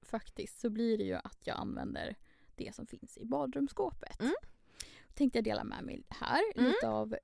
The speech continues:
Speaker 1: eh, saker som jag tycker funkat för mig i alla fall.
Speaker 2: Mm.
Speaker 1: Så det är ju ingen garanti för att det funkar för alla. Men
Speaker 2: Nej.
Speaker 1: jag tänker att jag delar med mig av mina favoriter, så får man testa eller få inspiration eller
Speaker 2: Mm.
Speaker 1: ja,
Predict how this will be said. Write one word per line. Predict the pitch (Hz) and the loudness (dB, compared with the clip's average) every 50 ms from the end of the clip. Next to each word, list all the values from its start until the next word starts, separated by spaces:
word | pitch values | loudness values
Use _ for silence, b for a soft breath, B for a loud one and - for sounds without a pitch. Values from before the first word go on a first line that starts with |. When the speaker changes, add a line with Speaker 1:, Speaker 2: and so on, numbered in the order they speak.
| _ | _
Speaker 1:
eh, | - 214 214 208 202 202 202 208 208 208 - - - | -2 0 2 2 0 0 0 -2 -2 -4 -4 -6 -10
saker | - - 233 220 214 - - 226 | -6 -2 -2 -2 -2 -2 -2 0
som | 226 220 | 2 2
jag | 226 220 | 2 2
tycker | - 233 - - 226 | 0 -2 -2 -2 -2
funkat | - - 233 226 - 233 - | 0 2 2 2 2 0 0
för | - 294 | 2 2
mig | 302 339 392 359 254 226 | 4 6 6 6 6 6
i | 208 - | 4 2
alla | - - - | 0 -2 -4
fall. | - - - - 220 | -4 -2 0 2 4
Speaker 2:
Mm. | 247 277 294 320 349 453 480 - - - | 4 6 6 4 4 2 0 -4 -8 -4
Speaker 1:
Så | 233 | 0
det | 220 | 2
är | 254 254 254 | 2 4 4
ju | 254 247 | 4 4
ingen | 247 240 240 240 240 | 4 4 6 6 6
garanti | 240 240 233 226 220 - - 220 196 202 | 4 4 4 2 2 2 0 0 0 -2
för | - - - | -2 -4 -4
att | - 190 - | -6 -4 -4
det | 202 | -6
funkar | 196 208 202 - - 196 | -6 -6 -6 -4 -6 -6
för | - | -6
alla. | - - 220 208 208 214 226 226 226 - 214 - | -4 -4 -2 -2 0 0 2 2 0 0 -2 0
Men | - 233 233 - | 6 8 8 10
Speaker 2:
Nej. | 220 214 202 185 | 10 8 6 6
Speaker 1:
jag | 240 | 4
tänker | 330 - 339 330 | 4 4 2 2
att | 311 - - - - - - | 2 0 -2 -10 -12 -4 -2
jag | 330 330 - - | -2 -2 0 2
delar | 349 349 339 339 | 2 4 4 4
med | 320 311 294 302 | 4 4 4 4
mig | 302 311 | 4 6
av | 302 285 | 6 6
mina | 285 285 262 247 247 240 233 233 - - | 8 8 8 8 8 6 4 2 0 -2
favoriter, | - - 254 247 233 220 214 - _ - 214 | -4 0 2 2 2 2 0 -4 _ -4 -2
så | 214 - 208 | -2 -2 -4
får | - - 220 214 107 220 220 220 - b b b b b b b b b b b | -4 -2 -2 0 0 0 0 -2 -4 b b b b b b b b b b b
man | 427 453 453 427 | 0 0 0 0
testa | - 440 381 - - - - 262 262 262 | 0 -2 -2 -2 -2 -2 0 2 2 2
eller | 269 262 269 269 254 254 254 262 262 - - - | 2 2 2 2 4 4 2 2 0 -4 -10 -20
få | - - - 262 262 254 | -12 -4 0 2 4 4
inspiration | 254 - - - 226 233 - 233 220 214 214 214 214 | 2 2 0 -2 -2 0 0 0 0 0 0 0 0
eller | - 214 220 220 226 220 - - - | 0 0 0 0 0 -2 -4 -8 -4
Speaker 2:
Mm. | - 330 392 | 0 2 2
Speaker 1:
ja, | - - - | 2 2 0